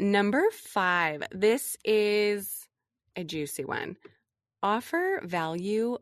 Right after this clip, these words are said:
right away. Offer value right away. What does that mean? I mean, I don't just want you to show up and start posting cute pics on the internet. Why are you here? What are you posting for?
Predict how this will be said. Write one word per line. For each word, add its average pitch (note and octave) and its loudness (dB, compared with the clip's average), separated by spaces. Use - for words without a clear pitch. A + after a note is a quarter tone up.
right D#3 -4
away. E3+ -4
Offer A3 2
value G3+ 2
right F3 0
away. D#3 0
What G#3+ 0
does F4 -10
that F4 -4
mean? F3+ 0
I A3 0
mean, F#3 0
I F3+ -4
don't F#3 -4
just B3 -6
want G#3 0
you G#3+ -2
to G3+ 0
show F#3 -4
up F3 0
and F#3 -2
start E3 -2
posting E3 -4
cute - -2
pics - -4
on E3+ -2
the E3 -2
internet. - -6
Why D#3+ -2
are G#3 0
you C4+ -2
here? E3+ -2
What E3+ -2
are A3+ 2
you C4+ 2
posting F#3 -4
for? D3+ -2